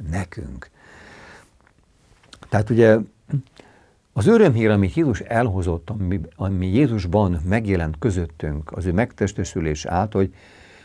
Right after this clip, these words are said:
hogy az a fajta öröm, ami a mi életformánk lehet, az nem az ember erőlködésnek a gyümölcs, hogy,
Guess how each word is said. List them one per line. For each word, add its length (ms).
hogy 260
az 200
a 80
fajta 500
öröm, 580
ami 220
a 60
mi 160
életformánk 880
lehet, 220
az 80
nem 200
az 220
ember 440
erőlködésnek 880
a 40
gyümölcs, 320
hogy, 200